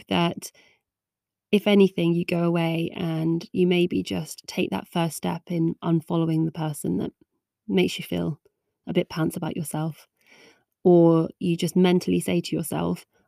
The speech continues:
"I'm going to protect my, my space, and I'm gonna give myself a little bit of a, of, um, a break," because I think we're all really quick to be hard on ourselves. I definitely am.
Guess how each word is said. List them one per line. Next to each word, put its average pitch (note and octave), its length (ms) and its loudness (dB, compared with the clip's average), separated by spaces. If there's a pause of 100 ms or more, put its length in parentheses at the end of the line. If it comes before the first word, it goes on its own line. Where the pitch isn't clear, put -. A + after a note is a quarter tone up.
(140)
"I'm E3+ 200 4
going D#3+ 240 0
to - 100 -16
protect - 460 -10
my, - 280 -4 (120)
my F3 140 -4
space, - 480 -8 (280)
and E3+ 140 -2
I'm F3 120 0
gonna E3 320 -2 (1120)
give G3 160 2
myself D#4 360 4
a D4+ 60 6
little B3+ 240 8
bit G#3 180 4
of F#3+ 160 4
a, F3 320 2 (460)
of, F3+ 200 -8
um, E3+ 540 -6
a E3+ 60 -10
break," - 480 -14 (280)
because F3+ 320 -8
I F3 80 -6
think F#3 200 -4
we're F#3 80 -6
all F3+ 160 -4
really F3 200 -4
quick - 200 -14
to - 80 -20
be E3+ 80 -8
hard D#3+ 220 -10
on E3 80 -6
ourselves. F3 500 -12 (680)
I F#3 180 0
definitely F3 440 -6
am. E3 380 -4